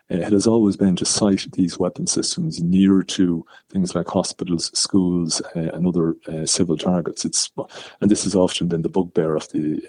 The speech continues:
uh, of the Israelis. And the Oslo Agreement back in the nineties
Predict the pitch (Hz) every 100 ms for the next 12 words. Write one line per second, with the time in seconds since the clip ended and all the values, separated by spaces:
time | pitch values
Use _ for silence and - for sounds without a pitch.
0 | - 76 - - 76 73 87 92 82 -
1 | - 87 82 95 104 123 107 104 90 82
2 | 101 101 90 76 95 87 85 82 90 98
3 | - -